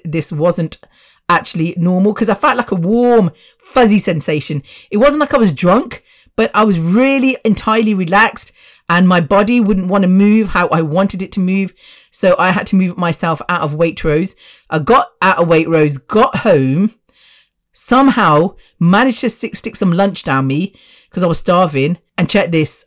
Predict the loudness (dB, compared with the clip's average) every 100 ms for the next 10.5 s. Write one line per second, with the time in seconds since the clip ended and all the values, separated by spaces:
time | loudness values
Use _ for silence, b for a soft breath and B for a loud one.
0 | -2 -2 0 -2 -2 -2 -6 -10 -2 2
1 | 2 2 0 -4 -4 -4 -4 -2 -2 0
2 | 0 -2 -8 b b b b _ _ 4
3 | 6 6 6 4 2 0 -4 -4 0 0
4 | 0 -8 -20 -14 0 2 4 2 0 -4
5 | B B B 0 0 0 0 0 0 0
6 | -2 -6 -16 _ -2 0 2 2 2 0
7 | -4 -4 -6 -6 -2 -2 -2 b b b
8 | -6 -4 -2 -2 -2 -2 -2 -2 -2 -2
9 | -2 -6 -6 -2 -2 -2 -4 -4 -4 -8
10 | -6 -6 -6 -6